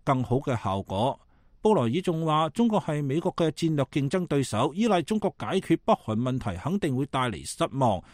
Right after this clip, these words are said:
亦都唔會令到北韓改變安全戰略。不過，布萊爾亦都指出，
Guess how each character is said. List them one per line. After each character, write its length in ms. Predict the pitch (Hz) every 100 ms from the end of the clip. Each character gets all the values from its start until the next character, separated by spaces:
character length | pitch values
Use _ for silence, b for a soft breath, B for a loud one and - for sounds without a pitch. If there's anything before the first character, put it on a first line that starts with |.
| b
亦 80 | 139
都 180 | - 208
唔 300 | 101 104 107
會 180 | 143
令 220 | 151 135 131
到 140 | 156
北 120 | 151 190
韓 360 | - 104 101
改 260 | 104 101 151
變 200 | 147 139 -
安 180 | 185
全 220 | 180 - 76
戰 180 | 127
略。 220 | 110 101 - _ _ b b b
不 80 |
過， 280 | 151 139 135 b b b b -
布 120 | 214
萊 60 |
爾 100 | 165
亦 180 | 110 165 -
都 100 | 190
指 220 | 160 117
出， 100 | 127